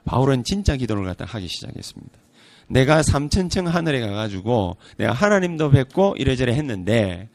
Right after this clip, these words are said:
내가 희한한 걸 봤다. 그러나 내가 너희에게 이런 걸 갖다가 자세하게 말할 이유는 없다. 그래서 안 밝히는 것뿐이다. 그러나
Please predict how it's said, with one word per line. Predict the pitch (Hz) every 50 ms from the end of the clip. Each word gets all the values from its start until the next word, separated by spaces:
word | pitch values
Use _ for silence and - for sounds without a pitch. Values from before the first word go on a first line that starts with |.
| _ - - - _ -
내가 | - 147 165 202
희한한 | - - - 427 415 403 392 381
걸 | 311 247
봤다. | 226 - 101 123 - - - - - - - - - - -
그러나 | - 160 160 147 131 160 156 123
내가 | 107 113 135 147 147
너희에게 | 160 165 151 139 135 127 139
이런 | 147 156 170 175 175
걸 | 160 143 131
갖다가 | 117 107 - - 101 110 113 110
자세하게 | - 135 139 170 - 277 269 220 160 117
말할 | 101 95 92 107 131 156 175 - - - - - -
이유는 | 110 107 110 139 185 269 359 359 214
없다. | - - _ - 123 107 90 - - - -
그래서 | - 220 254 262 - -
안 | - 101 98 95
밝히는 | 113 123 127 - - 151 151 147
것뿐이다. | 131 - - 101 98 98 - 104 107 101 87 90 107 - _ - - _
그러나 | _ 135 131 131 123 107 92